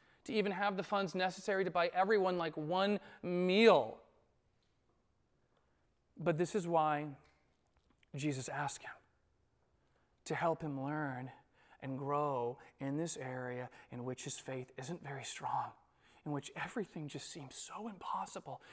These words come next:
in which everything just seems so hard. Like for some of you, you've seen God do some amazing things, and yet when you face a tough situation,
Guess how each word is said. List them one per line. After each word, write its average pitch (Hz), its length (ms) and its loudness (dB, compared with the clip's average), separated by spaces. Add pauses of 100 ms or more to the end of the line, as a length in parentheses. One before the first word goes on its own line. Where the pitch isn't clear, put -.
(120)
in 196 80 0
which 175 200 2
everything 208 400 2
just 180 180 -6
seems 185 220 -6
so 247 440 -4
hard. 208 560 2 (2000)
Like 165 100 -14
for - 120 -8
some 202 260 -8
of 190 140 -12
you, 202 300 -4 (1200)
you've 214 160 2
seen 254 220 0
God 208 260 2
do 196 120 -4
some 180 200 -6
amazing 175 480 -4
things, 156 480 -6 (920)
and 190 140 0
yet 185 160 0 (680)
when 180 320 -2
you 185 100 -4
face 196 340 -2
a 190 40 -4
tough 190 260 0
situation, 185 800 -4